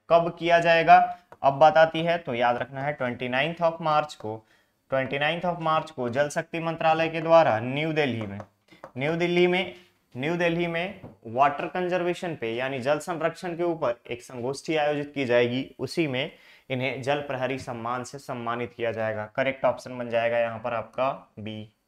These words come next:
ठीक है? आगे बढ़े नेक्स्ट क्वेश्चन पे। क्वेश्चन है, गजरथ महोत्सव का आयोजन राज्य के किस स्थान पर किया जा रहा है?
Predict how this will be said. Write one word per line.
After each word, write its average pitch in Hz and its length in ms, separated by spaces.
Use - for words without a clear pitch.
ठीक 127 180
है? - 360
आगे 127 220
बढ़े 147 200
नेक्स्ट 151 240
क्वेश्चन 151 300
पे। 160 120
क्वेश्चन 185 300
है, 196 80
गजरथ 165 380
महोत्सव 160 480
का 165 120
आयोजन 156 360
राज्य 143 260
के 147 100
किस 151 220
स्थान 143 340
पर 156 140
किया 139 300
जा 131 180
रहा 127 260
है? 143 180